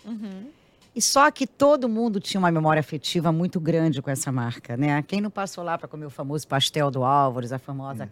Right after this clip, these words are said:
Speaker 2: canja? É, resultado, uma galera agora jovem do mercado,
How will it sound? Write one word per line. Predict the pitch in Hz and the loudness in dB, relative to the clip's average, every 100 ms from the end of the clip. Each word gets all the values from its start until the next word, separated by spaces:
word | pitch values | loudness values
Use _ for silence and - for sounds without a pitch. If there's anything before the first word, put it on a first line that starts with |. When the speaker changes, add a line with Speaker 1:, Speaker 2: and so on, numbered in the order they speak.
| - | -10
Speaker 2:
canja? | 165 156 147 131 113 127 123 - - - - _ _ - | -4 0 0 0 0 0 0 -6 -18 -20 -20 _ _ -2
É, | 156 151 - | 2 2 0
resultado, | 147 208 190 196 170 131 123 120 120 _ _ _ _ _ _ - | 2 0 0 0 2 2 2 -4 -10 _ _ _ _ _ _ -10
uma | 254 277 | -2 0
galera | 190 175 156 143 | 2 2 4 2
agora | 131 139 156 | 2 0 2
jovem | 175 165 170 151 | 2 2 4 2
do | |
mercado, | 139 143 - 151 156 147 | 0 0 0 0 2 0